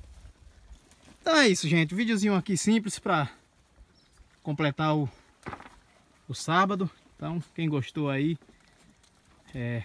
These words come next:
curte, comenta e compartilha. Pessoal, tem muita gente assistindo aí o vídeo e não tá curtindo, né? Deixa pelo menos o like aí, se possível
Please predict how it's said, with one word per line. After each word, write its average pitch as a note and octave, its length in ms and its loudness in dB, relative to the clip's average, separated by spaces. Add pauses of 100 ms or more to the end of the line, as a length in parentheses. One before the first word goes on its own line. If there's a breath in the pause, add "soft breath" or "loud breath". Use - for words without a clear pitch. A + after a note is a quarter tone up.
curte, D#3+ 300 -2
comenta C#3+ 360 -2
e - 40 -14
compartilha. C#3+ 680 -4 (320)
Pessoal, D3 320 -4 (480 soft breath)
tem D3 60 -6
muita G3+ 200 0
gente F#3 220 0
assistindo D#3+ 560 -2
aí D3+ 160 0
o C3 60 0
vídeo D#3+ 340 -2
e D#3+ 40 0
não D#3+ 120 -2
tá D#3+ 160 -6
curtindo, E3 560 -2
né? D3+ 200 -4 (400 soft breath)
Deixa F3 220 -2
pelo G#3 180 -2
menos G#3+ 240 -2
o A3+ 60 -4
like F3 400 0
aí, D#3 260 -2
se - 120 -12
possível D#3 560 -4